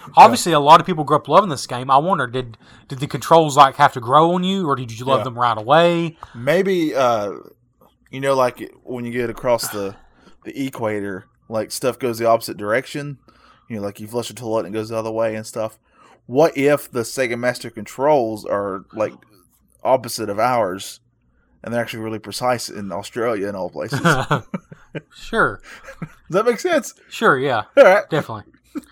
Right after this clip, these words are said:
Speaker 1: Um,
Speaker 2: Sound-wise, game genius.
Speaker 1: Yes. I don't know. I, I, I'm not gonna say Johnny's wrong because I totally see where he's come from. I'll just say I think it affected his overall opinion more than it affected mine. We'll put it that way.
Speaker 2: Probably did.
Speaker 1: But don't, do not go into this game,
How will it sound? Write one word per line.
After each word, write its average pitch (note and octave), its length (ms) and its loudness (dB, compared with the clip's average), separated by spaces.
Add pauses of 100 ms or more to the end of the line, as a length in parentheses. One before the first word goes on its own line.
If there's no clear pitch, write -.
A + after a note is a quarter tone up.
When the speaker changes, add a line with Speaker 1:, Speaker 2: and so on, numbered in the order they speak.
(220)
Speaker 1:
Um, F#3 400 8
Speaker 2:
Sound-wise, D3 460 0
game G#2 240 -8
genius. G#2+ 180 -20
Speaker 1:
Yes. B2 440 -10 (720)
I F#3 80 12
don't F3+ 100 10
know. A#2+ 160 2 (680)
I, E3 120 10
I, E3+ 460 8
I'm E3+ 80 6
not G3 160 10
gonna E3+ 140 0
say E3 180 2
Johnny's C#3 320 2
wrong B2 320 2
because B2 260 -6
I B2+ 100 4
totally C3+ 360 0
see C#3 140 -8
where B2 120 -4
he's A2 160 -10
come A#2 200 -4
from. G#2+ 300 -10 (380)
I'll D#3 140 8
just D3+ 140 -2
say D3+ 140 2
I C3+ 80 6
think C3+ 360 -8 (200)
it C3+ 100 -4
affected C#3 480 0
his C3 180 -6
overall B2+ 280 0
opinion A#2+ 280 -10
more A#2+ 160 -6
than A2 140 -8
it - 20 -10
affected G#2+ 300 -12
mine. G#2 200 -10
We'll A2 120 -12
put A2 120 -8
it G#2 60 -20
that A2+ 180 -6
way. G2+ 220 -10 (240)
Speaker 2:
Probably A2+ 240 -2
did. F2+ 180 -14
Speaker 1:
But C3+ 440 4
don't, E3 520 2
do D#3 160 -2
not D#3+ 360 6
go C3+ 120 0
into B2 120 -8
this A#2 160 -10
game, G#2+ 360 -8